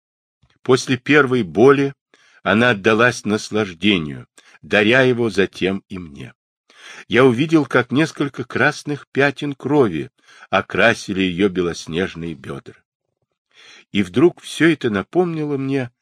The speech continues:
другое тело и другую рану, не зажившую во мне до сих пор. Волны желания, гребни ярости и провалы небытия слились в один вихрь.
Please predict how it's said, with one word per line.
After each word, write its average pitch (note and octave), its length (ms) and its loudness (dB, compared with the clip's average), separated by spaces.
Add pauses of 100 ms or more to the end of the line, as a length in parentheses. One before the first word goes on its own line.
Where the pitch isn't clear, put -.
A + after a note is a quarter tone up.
(280)
другое G#2 580 -6
тело D2+ 580 -4 (420)
и F#2 100 -8
другую G#2 520 -6
рану, F2+ 500 -2 (360)
не G2+ 200 -2
зажившую A#2 920 -4
во G#2+ 160 -4
мне G2+ 260 -4
до E2+ 180 -6
сих - 280 -16
пор. B1+ 320 -16 (1000)
Волны D3 460 4
желания, A2+ 720 0
гребни A2+ 480 0
ярости A#2 640 -2
и A2+ 40 -4
провалы A2 560 -2
небытия G#2 760 -2 (320)
слились G2 720 -6
в F2+ 140 -6
один F2+ 280 -4
вихрь. C#2+ 380 -16